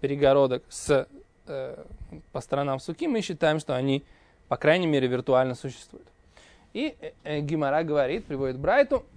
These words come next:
мы сейчас приведем, что, что существует принципиальная разница, э, используем ли мы с-, как бы, реальные стенки и как будто их продолжаем, или мы, э, вообще обходимся без стенок,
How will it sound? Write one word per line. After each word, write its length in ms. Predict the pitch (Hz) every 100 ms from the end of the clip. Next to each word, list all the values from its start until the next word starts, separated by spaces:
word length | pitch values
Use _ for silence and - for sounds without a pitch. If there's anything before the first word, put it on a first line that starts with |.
| - -
мы 300 | 151 180 185
сейчас 340 | - 156 165 -
приведем, 560 | 143 131 143 196 220 - 117 -
что, 180 | - - 135 - - -
что 300 | - - 135
существует 440 | 135 156 - 208 196
принципиальная 580 | 156 135 - 151 151 131
разница, 520 | 135 135 127 - - - - - - - - -
э, 320 | 139 135 139
используем 540 | 135 185 156 143 139
ли 80 | 143
мы 140 | 147
с-, 340 | 139 - - - _ - -
как 180 | - 135
бы, 160 | 131 131 - 151
реальные 680 | 143 151 143 135 123 117 135 - - -
стенки 440 | - - 156 135 143
и 100 | 160
как 160 | 147
будто 200 | 147 139
их 80 | 127
продолжаем, 600 | 131 131 139 165 262 277 - - _ _
или 260 | 190 226 180
мы, 420 | 147 151 156 160 _ _ _
э, 500 | 143 135 135 131 127
вообще 460 | 127 156 139 - 143
обходимся 460 | 135 - 135 127 131
без 160 | 123
стенок, 340 | - 190 190